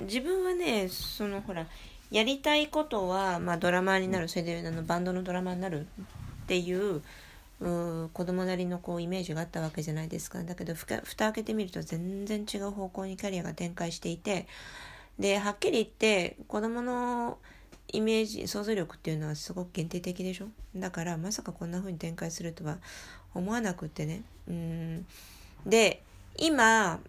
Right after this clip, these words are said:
Speaker 1: うん、じゃあその子供の頃の夢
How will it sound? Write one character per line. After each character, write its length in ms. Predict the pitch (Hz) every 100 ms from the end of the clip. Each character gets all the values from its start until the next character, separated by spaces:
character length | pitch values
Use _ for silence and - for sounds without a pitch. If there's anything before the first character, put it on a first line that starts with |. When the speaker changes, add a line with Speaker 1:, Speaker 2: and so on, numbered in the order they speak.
| -
Speaker 1:
う 60 | 202
ん、 320 | 202 202 185
じ 100 | 226
ゃ 80 | 202
あ 60 |
そ 100 | 185
の 120 | 190 180
子 140 | 202
供 160 | 208 214
の 120 | 214
頃 220 | 220 208
の 280 | 175 165 156
夢 880 | 165 165 170 175 175 180 160 160